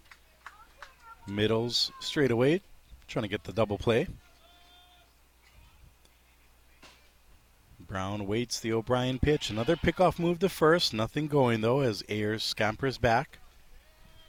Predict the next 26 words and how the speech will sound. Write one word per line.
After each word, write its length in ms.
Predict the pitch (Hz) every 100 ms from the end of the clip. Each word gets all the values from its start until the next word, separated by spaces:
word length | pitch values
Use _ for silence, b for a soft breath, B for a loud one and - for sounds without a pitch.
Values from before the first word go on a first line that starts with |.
| 640 - - - - _ - - _ _ _ - - _ - - _ _ - _ - - - - - - - - - - - - - - - -
H 240 | 104 -
P 100 | -
U 80 | 110
with 160 | 107 -
two 240 | 156 151
runs 240 | 151 143
in 60 | 139
the 80 | 131
first 360 | - 143 139
and 140 | 107 107
then 120 | 107
the 80 | 101
big 260 | 127 127
three-run 420 | - 123 123 123 107
homer 300 | 127 127 117
in 80 |
the 100 | 101
sixth 320 | 95 175 - 127
inning. 240 | 127 185
Biola 420 | 143 101 95 98
with 240 | 92 90 -
two 200 | 127 110
in 80 |
the 80 | 90
second, 520 | - 165 - 123 143 -
one 420 | 107 101 101 95